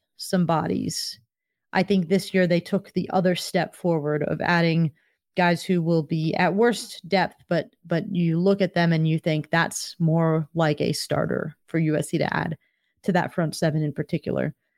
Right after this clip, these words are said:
Um, so if the defense doesn't get better, <laughs> considerably better, then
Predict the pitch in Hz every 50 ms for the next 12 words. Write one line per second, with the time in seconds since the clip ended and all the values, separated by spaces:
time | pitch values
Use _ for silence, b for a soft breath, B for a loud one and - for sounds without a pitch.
0 | _ _ - - 170 160 160 160 160 - - - - - 202 190 180 175 - _
1 | - 214 208 208 - 196 170 196 226 220 - 254 240 233 - - 208 196 196 175
2 | 170 180 - 170 170 - - 151 151 170 175 180 202 226 277 294 - _ _ _
3 | _ _ _ _ _ - - - - 190 180 170 - - 262 262 - 220 180 175
4 | 185 247 240 233 269 226 202 240 254 233 208 254 254 269 294 320 330 311 _ _
5 | _ _ _ _ _ _ _ _ - 196 175 190 190 185 180 180 180 175 175 175
6 | 180 175 175 170